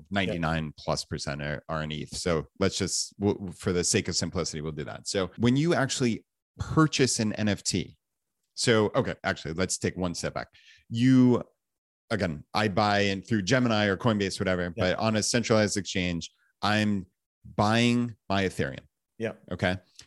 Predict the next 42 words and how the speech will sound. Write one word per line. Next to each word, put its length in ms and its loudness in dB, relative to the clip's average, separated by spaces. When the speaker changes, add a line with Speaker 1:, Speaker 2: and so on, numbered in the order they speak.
Speaker 1:
So 320 4
let's 260 2
say 160 4
I 60 2
bought 320 0
one 240 0
eth 360 -2
for 420 4
three 400 -4
thousand 400 0
dollars. 380 -10
Speaker 2:
Mm-hmm. 180 -12
Speaker 1:
So 540 4
there 280 4
is 160 2
no 600 2
taxable 580 2
event. 320 0
There's, 220 -2
you 180 0
don't 140 2
have 160 -2
to 80 -8
report 460 2
anything. 640 2
There's 200 2
no 140 2
tax. 540 -6
Okay. 180 -2
That's 300 0
the 80 -4
important 340 -6
thing. 140 -12
But 300 0
what 240 0
you 120 -2
now 300 4
have, 500 2
you've 340 0
purchased 580 0
an 180 -6
asset. 380 -4